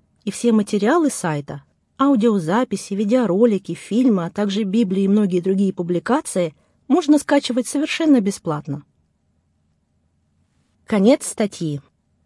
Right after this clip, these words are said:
Больше информации вы можете найти на нашем сайте тройное W точка J W точка org слэш ру.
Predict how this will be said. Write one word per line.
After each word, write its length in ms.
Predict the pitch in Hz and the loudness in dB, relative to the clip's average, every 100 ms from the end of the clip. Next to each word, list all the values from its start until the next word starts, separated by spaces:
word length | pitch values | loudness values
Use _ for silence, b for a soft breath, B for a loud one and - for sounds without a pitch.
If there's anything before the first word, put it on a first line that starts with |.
| _ _ _ _ _ _ _ _ _ _ - | _ _ _ _ _ _ _ _ _ _ -8
Больше 420 | 190 233 185 180 | 4 4 4 -2
информации 640 | 175 170 202 320 - 226 | -2 0 2 2 2 -2
вы 120 | 190 | 2
можете 380 | 214 339 339 277 | 4 4 2 2
найти 340 | 240 196 - 269 | 2 2 2 2
на 140 | 226 | 2
нашем 320 | 170 196 220 | 0 -2 -2
сайте 540 | 208 - 156 143 - 147 _ _ _ _ | -4 -6 -8 -8 -14 -18 _ _ _ _
тройное 460 | - 202 190 180 165 | -2 0 0 -2 -2
W 480 | 180 170 156 147 | -4 -2 -4 -6
точка 500 | 143 190 247 - - - _ _ - | -4 -4 -4 -6 -10 -10 _ _ -6
J 280 | 190 240 | 0 0
W 500 | 180 160 156 147 147 | 0 -6 -6 -6 -8
точка 520 | 139 214 254 - 226 220 _ _ - | -6 -2 -2 -4 -10 -10 _ _ -2
org 300 | 285 - - | -2 -2 -8
слэш 400 | - 170 - - | -6 -4 -6 -8
ру. 240 | 147 147 | -8 -10